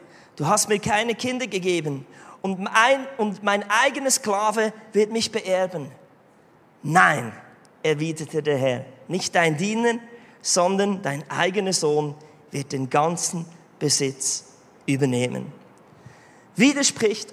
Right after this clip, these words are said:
Abra-, äh, Gott zu Abraham und diesmal, statt dass er Verständnis zeigt für diese Situation, für das, was im Leben von Abraham passiert und was nicht so passiert, wie er sich's wünscht,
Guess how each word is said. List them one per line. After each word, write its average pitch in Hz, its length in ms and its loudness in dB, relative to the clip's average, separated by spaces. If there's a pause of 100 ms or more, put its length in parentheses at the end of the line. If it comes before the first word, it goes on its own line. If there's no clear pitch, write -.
Abra-, 180 540 0
äh, 170 160 2
Gott 180 240 0
zu - 180 -8
Abraham 165 580 -6 (800)
und 160 220 -2
diesmal, 185 580 2 (1040)
statt 190 420 2
dass 165 140 0
er - 240 -2
Verständnis 208 720 0
zeigt 147 680 -2 (340)
für - 140 -8
diese 165 320 -2
Situation, 208 920 2 (680)
für - 140 -10
das, 165 340 2
was 156 160 0
im 147 180 -4
Leben 190 440 2 (160)
von 160 240 -4 (160)
Abraham 180 560 2
passiert 240 540 -2
und 170 160 -8
was 160 140 -2
nicht 180 200 -8
so 220 220 4
passiert, 202 480 -4
wie 180 80 0
er 180 100 0
sich's 175 300 -4
wünscht, 202 340 -8